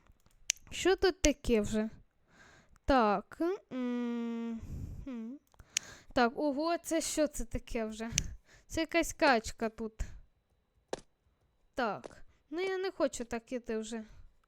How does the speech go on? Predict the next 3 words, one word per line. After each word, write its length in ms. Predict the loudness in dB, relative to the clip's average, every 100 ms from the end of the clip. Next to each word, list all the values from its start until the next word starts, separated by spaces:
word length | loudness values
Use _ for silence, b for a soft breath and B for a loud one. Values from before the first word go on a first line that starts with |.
| _ _ _ _ _ _ -20 -10
Ну, 760 | -4 -2 0 0 0 0 -2 -6 _
так, 360 | 2 2 2 -4 -6
друзі. 560 | -2 0 -2 -4 -8